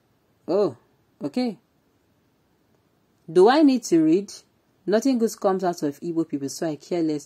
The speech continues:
to read. Hmm. <laughs>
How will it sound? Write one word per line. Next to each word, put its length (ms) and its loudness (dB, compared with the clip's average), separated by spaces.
to 100 -14
read. 240 -14
Hmm. 1700 -12
<laughs> 60 -20